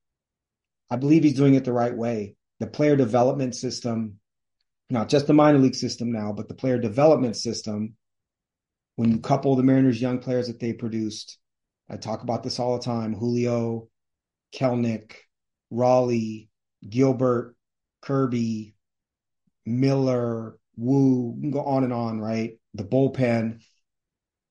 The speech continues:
the, the player development system is incredibly healthy. You ask any executive, you ask any writer, they will tell you the Mariners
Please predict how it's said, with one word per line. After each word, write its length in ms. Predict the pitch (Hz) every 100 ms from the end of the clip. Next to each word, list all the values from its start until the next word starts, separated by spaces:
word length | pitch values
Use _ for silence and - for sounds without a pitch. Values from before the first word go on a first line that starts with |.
| _ _ -
the, 200 | 131 139
the 560 | 143 135 135 127 127 - _ _ _
player 220 | - 160
development 480 | 156 139 143 135 120
system 340 | - 135 127
is 140 | 120 107
incredibly 760 | 117 - - 135 135 120 117
healthy. 480 | 101 101 - 110 113 _ _ -
You 160 | 120 135
ask 240 | 127 -
any 260 | 139 143 139
executive, 580 | 117 131 117 131 120
you 140 | 120 123
ask 240 | 120 113
any 220 | 123 131
writer, 400 | 123 127 120 117
they 100 | 117
will 140 | 117 120
tell 260 | - 131
you 320 | 120 110 110 - _ _ -
the 80 | 113
Mariners 560 | 117 123 127 120 -